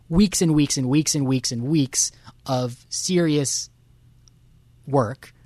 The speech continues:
had to go into each episode. Expensive. But what was <laughs> amazing about the mystery, yeah, so, but also Mystery Show was beautiful because it had one really good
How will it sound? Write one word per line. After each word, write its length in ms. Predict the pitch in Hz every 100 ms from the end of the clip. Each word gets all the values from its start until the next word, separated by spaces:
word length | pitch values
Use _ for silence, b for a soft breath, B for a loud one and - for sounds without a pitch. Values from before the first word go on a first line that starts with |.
| -
had 200 | - 143 139
to 40 |
go 160 | 135 131
into 160 | 123 123
each 200 | 135 127
episode. 440 | 113 - - 110 - _ -
Expensive. 600 | 131 - 160 - 107 - _ _ _
But 220 | 156 165 -
what 180 | 160 175
was 140 | 147 170
<laughs> 60 |
amazing 340 | 165 240 220 170
about 200 | 139 -
the 80 |
mystery, 400 | 123 139 - 127 -
yeah, 100 | 175
so, 200 | 185 165 b b b
but 120 | 180
also 320 | 254 285 175
Mystery 380 | 160 247 - 165
Show 300 | - 156 143
was 160 | 139 131
beautiful 480 | 170 208 180 147
because 320 | 131 139 151 143
it 80 |
had 220 | 135 143 135
one 480 | 135 156 151 147 - b b -
really 300 | 135 156 139
good 400 | 123 139 127